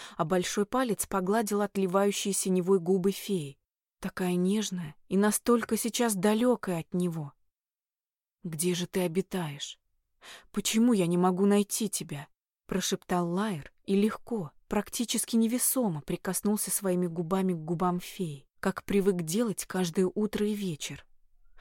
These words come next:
Ответом ему служили тишина и неподвижность. «Значит, показалось».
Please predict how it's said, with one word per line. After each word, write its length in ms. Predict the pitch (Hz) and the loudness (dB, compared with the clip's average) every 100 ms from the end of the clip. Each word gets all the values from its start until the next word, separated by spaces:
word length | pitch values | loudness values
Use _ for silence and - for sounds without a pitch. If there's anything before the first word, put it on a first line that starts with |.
| - - | -18 -6
Ответом 480 | 190 185 233 294 214 | -4 0 -2 2 2
ему 240 | 202 208 | 4 4
служили 500 | 226 220 214 214 226 | 2 -2 0 0 0
тишина 500 | 220 208 - 190 180 | 0 -2 0 0 0
и 40 | 180 | 0
неподвижность. 960 | 185 196 185 175 160 147 139 - - _ _ _ _ _ _ _ _ _ | 0 -2 -4 -4 -6 -6 -10 -14 -16 _ _ _ _ _ _ _ _ _
«Значит, 480 | - 185 185 - - | -4 -2 -2 -4 -8
показалось». 760 | 175 - 165 160 139 151 - | -8 -6 -4 -6 -8 -14 -16